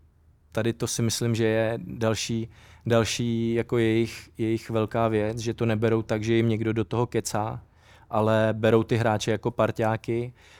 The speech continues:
a chtějí znát i jejich názor. Že to není striktní jako diktatura, já nevím, toho, co se bude nebo nebude dít.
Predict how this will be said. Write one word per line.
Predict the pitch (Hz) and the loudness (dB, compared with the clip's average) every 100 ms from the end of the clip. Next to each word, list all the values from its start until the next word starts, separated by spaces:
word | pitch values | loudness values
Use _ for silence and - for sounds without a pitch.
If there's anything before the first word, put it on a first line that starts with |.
| - | -8
a | 110 110 110 | 0 2 2
chtějí | - 117 | 0 -2
znát | 107 107 - | 0 -2 -2
i | 110 | -2
jejich | 101 101 | -2 -2
názor. | 110 104 101 104 - _ - | -4 -6 -6 -12 -16 _ -8
Že | 107 104 | -4 -2
to | 117 | 0
není | 113 113 | 2 2
striktní | 110 - - - 117 - 123 117 | 2 -4 -4 0 0 0 0 0
jako | 104 117 | 0 -2
diktatura, | 113 - 110 117 113 107 107 104 | -2 -2 -4 -2 0 2 0 -2
já | 104 104 | -4 -6
nevím, | 104 101 98 107 - - - - - | -6 -6 -8 -12 -20 -20 -20 -12 2
toho, | 113 | 2
co | 110 113 | 2 0
se | - | 0
bude | 104 107 107 | 0 0 0
nebo | 107 101 104 | 0 -2 -2
nebude | 101 104 101 | -2 -2 -4
dít. | 95 95 | -4 -10